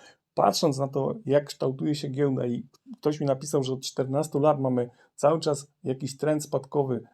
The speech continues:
że nie ma, e, dobrego, e, wystrzału na, e, akcjach na Polskiej Giełdzie Papierów Wartościowych, a, a jedynym takim, mhm, odskocznią był trend tutaj covidowy, kiedy spółki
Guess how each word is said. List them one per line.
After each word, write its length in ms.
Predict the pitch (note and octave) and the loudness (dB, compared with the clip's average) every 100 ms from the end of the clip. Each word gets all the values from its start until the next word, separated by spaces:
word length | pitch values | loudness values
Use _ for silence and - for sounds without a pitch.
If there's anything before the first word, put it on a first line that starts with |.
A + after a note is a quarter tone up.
| _ | _
że 120 | B2+ | -4
nie 140 | B2+ D#3 | 0 2
ma, 340 | D#3 C#3 C3+ - _ C4+ | 2 2 0 -10 _ -8
e, 340 | A#2 A#2+ A#2+ | -4 -4 -4
dobrego, 540 | A2+ B2+ D3+ D3+ C3+ C3 - _ - | -4 0 0 0 -2 -2 -8 _ -14
e, 260 | C#3 - | -12 -8
wystrzału 580 | A#2+ C#3+ - - D#3+ D3+ | -6 -6 -4 2 2 2
na, 300 | C3 B2 B2+ - | 0 0 -4 -8
e, 100 | D#3 - | -14 -8
akcjach 440 | - D#3 - B2+ | -2 -2 -2 -4
na 100 | B2 | -4
Polskiej 360 | A#2+ C#3+ C#3+ C3+ | 0 0 0 -2
Giełdzie 240 | C3+ C3+ | -2 -2
Papierów 340 | C3+ C3+ C3+ B2+ | -4 0 0 0
Wartościowych, 600 | B2+ B2+ A2+ B2+ C#3+ D3 - - - - - | -2 -4 -4 -2 0 -2 -12 -20 -20 -18 -6
a, 280 | A#2 B2 | -4 -2
a 80 | - | 2
jedynym 380 | C3+ C3+ D3+ C#3 | 2 4 2 2
takim, 420 | C#3+ C#3 B2+ B2+ - _ - | -2 -2 -4 -4 -14 _ -12
mhm, 260 | C#4 B2+ - _ | -8 -8 -10 _
odskocznią 600 | - - - D3+ D3+ C3 | -4 -4 0 0 0 -2
był 260 | C3 B2+ - _ _ E3 - | 0 -2 -2 _ _ -10 0
trend 400 | D3 D3+ C#3+ - | 4 4 0 -6
tutaj 260 | C#3 C#3 C3+ | -4 -2 0
covidowy, 460 | C#3+ C3+ C#3 C#3+ | 0 2 4 4
kiedy 240 | C3+ B2+ B2 | 2 -4 -6
spółki 520 | - C#3+ C3+ C3 | -4 -4 -2 -4